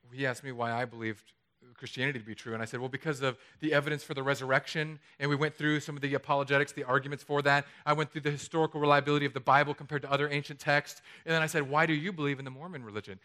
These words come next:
And he said, "I prayed about it, and God gave me a burning in my bosom." And I said, "Dude, you are eighteen, never use the word bosom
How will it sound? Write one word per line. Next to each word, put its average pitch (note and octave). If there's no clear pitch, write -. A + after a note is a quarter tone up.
And D#3
he D3+
said, D3+
"I C3+
prayed E3
about D#3+
it, D3+
and C3
God C3+
gave C3+
me C3
a A2+
burning C3
in B2+
my A2
bosom." G2
And C3+
I -
said, A#2
"Dude, C3
you B2+
are B2
eighteen, C3+
never B2+
use C3
the B2+
word A#2
bosom C3